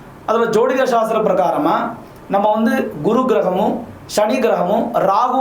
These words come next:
கேது, இந்த நாலு கிரகத்தினால இந்த வருஷம் நம்மளுக்கு எப்படி இருக்கும்னு சொல்லி நம்ம ரொம்ப ஈஸியா கணிக்கலாங்க. அதாவது, சனி வந்து ரெண்டரை வருஷத்துக்கு ஒரு தடவை ஒரு வீட்டிலேருந்து இன்னொரு வீட்டுக்கு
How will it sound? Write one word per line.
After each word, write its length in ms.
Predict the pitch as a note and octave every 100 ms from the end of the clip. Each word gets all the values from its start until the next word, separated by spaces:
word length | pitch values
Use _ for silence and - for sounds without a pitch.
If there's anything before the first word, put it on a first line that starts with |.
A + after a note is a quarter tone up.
| B3+
கேது, 340 | A3 G#3+ F#3
இந்த 140 | F3 F3+
நாலு 320 | F3 A#3+ C4
கிரகத்தினால 840 | A3+ G#3 A3+ A3+ F#3+ D#3+ F3 - - - - - -
இந்த 140 | G3
வருஷம் 320 | A3 G#3+ A#3+ C4
நம்மளுக்கு 380 | G#3 G3+ A#3
எப்படி 260 | A#3 - A#3
இருக்கும்னு 280 | G#3 F#3+ F#3
சொல்லி 160 | E3+
நம்ம 220 | G#3 F3 E3 C#3 - - - -
ரொம்ப 260 | E3+ G3+ A3+ F3 D3+ C3+ B2 - - -
ஈஸியா 340 | A3+ B3 F3+ -
கணிக்கலாங்க. 540 | F#3 G3 E3+ C#3 B2+ A2+ - - - - - - - - - - -
அதாவது, 360 | G#3 C4 C4
சனி 220 | A#3+ A3
வந்து 280 | C#4 C4+ C4
ரெண்டரை 520 | A#3 G3 G#3 A3+ C4
வருஷத்துக்கு 420 | B3 A3+ B3 B3+ G#3+
ஒரு 100 | G#3
தடவை 220 | G#3 A#3+ B3 - - - - - -
ஒரு 180 | F#3+ A3+
வீட்டிலேருந்து 380 | A#3+ B3+ A#3 A#3+
இன்னொரு 280 | A3+ G#3+
வீட்டுக்கு 680 | G#3 A3 - A3 G3 D#3 -